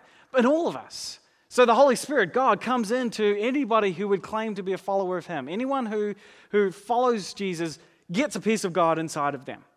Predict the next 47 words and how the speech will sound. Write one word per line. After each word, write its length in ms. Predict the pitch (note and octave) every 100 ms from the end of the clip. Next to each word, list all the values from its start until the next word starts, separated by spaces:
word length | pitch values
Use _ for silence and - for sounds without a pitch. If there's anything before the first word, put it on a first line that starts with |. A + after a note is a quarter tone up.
| _ _ _ _ _
So 140 | - A#3
there's 120 | A#3
no 120 | A#3
need 200 | A3 G#3
for 80 | F3
the 100 | D#3
temple, 420 | - C4+ A#3 D#3+
so 160 | - A#3
there's 100 | A3+
no 140 | A3
need 180 | G3 E3
for 80 | D3
priests, 560 | - G#3+ A#2 - -
right? 240 | D3+ F3 - _ _ _ _ _ _ _ _ -
Well, 160 | C4+
wrong, 480 | B3 D4+ C#4 C#3+ A2 - -
actually, 500 | D3+ - F3+ A3+ C4+ D#3
as 100 | C#3+
it 100 | D3
turns 280 | D#3+ D#3 D#3+
out. 260 | A#3 C#4 - - -
Have 180 | D4 D#4+
a 40 |
listen 380 | D4+ C#4 C4+ A#3+
to 180 | F3+ A#3
what 340 | G3+ G#3+ G3 -
Peter, 420 | A3 C4 D3+ C3
one 200 | E3 G3+
of 80 | F#3+
the 160 | F#3+
authors 340 | F3+ G#3 G#3 F3+
of 80 |
the 80 | F3
New 140 | F3 F3+
Testament, 560 | F3 D#3+ - C#3 A#2+ _ _ _ - - _ -
um, 400 | F#3 F#3 F#3 F3
says 520 | - B3 B3+ G#3 -
when 240 | G#3+ G3+
he 200 | F#3+ A3+
is 160 | G#3 -
talking 500 | G#3+ A3 A3 G3+ F3+
to 180 | G3 F3+
the 80 |
Christians 400 | - G3 - F3+
of 100 | D#3+
his 160 | D#3 C#3+
day. 280 | D#3 A#2+